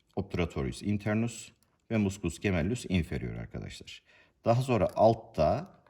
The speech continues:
dörtgen şeklinde bir kasım var ki, e, dış rotas-, dış rotator kasların en kuvvetlisi. Musculus quadratus femoris. Musculus quadratus femoris'i kaldırdığımızda, kesip kaldırdığımızda arkadaşlar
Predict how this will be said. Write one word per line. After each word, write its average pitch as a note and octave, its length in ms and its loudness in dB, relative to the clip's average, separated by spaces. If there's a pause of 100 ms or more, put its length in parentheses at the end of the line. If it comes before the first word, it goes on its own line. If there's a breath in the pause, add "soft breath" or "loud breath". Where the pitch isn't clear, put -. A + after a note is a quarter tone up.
(500)
dörtgen G2 500 2
şeklinde D#2 560 -2
bir D#2 140 -4
kasım F#2+ 420 -2
var C#3 200 2
ki, - 220 -2 (380 loud breath)
e, D#2+ 420 0
dış - 180 -2
rotas-, F2 640 -6
dış G#2+ 180 -2
rotator G2+ 400 -2
kasların F#2 400 0
en F#2+ 140 2
kuvvetlisi. C2+ 680 -6 (360 soft breath)
Musculus G#2+ 300 -4
quadratus F#2 580 2
femoris. - 640 -2 (380 soft breath)
Musculus G#2+ 300 -6
quadratus B2 580 2
femoris'i B2 500 2
kaldırdığımızda, G2+ 880 2
kesip - 380 -6
kaldırdığımızda C#2+ 800 -2
arkadaşlar C2+ 640 -6